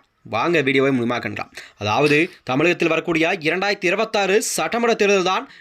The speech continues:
நெருங்கக்கூடிய நிலையில் தான் அனைத்து கட்சிகளுமே தங்கள் கட்சி பணிகள் எல்லாம் தீவிரமாக மேற்கொண்டு வருகிறதா.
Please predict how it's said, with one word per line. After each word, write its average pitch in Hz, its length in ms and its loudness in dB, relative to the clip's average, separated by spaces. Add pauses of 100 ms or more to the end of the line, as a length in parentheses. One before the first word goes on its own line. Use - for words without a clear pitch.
(120)
நெருங்கக்கூடிய 143 480 0
நிலையில் 147 340 4
தான் 170 280 -2
அனைத்து 160 320 -2
கட்சிகளுமே 220 560 2
தங்கள் 208 240 0
கட்சி 190 320 -2
பணிகள் 247 300 2
எல்லாம் 214 280 2
தீவிரமாக 180 480 0
மேற்கொண்டு 135 400 0
வருகிறதா. 104 260 -2